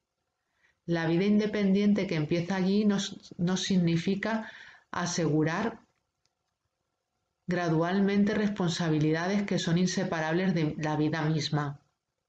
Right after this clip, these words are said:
Una de estas obligaciones es vivir en relación con el resto de la realidad.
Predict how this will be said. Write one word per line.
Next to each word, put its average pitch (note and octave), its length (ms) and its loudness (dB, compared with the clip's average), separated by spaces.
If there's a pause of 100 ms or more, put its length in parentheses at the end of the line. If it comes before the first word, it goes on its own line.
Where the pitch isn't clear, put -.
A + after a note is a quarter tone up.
(800)
Una F#3 260 2
de G3+ 60 0
estas G3+ 300 -2
obligaciones F#3+ 1080 0 (200)
es F3 200 0
vivir F#3 300 4
en F#3+ 120 0
relación F3 480 -2
con F3+ 180 0
el D#3 160 0
resto D#3+ 360 -2
de F3+ 100 2
la E3 160 0
realidad. C#3 640 0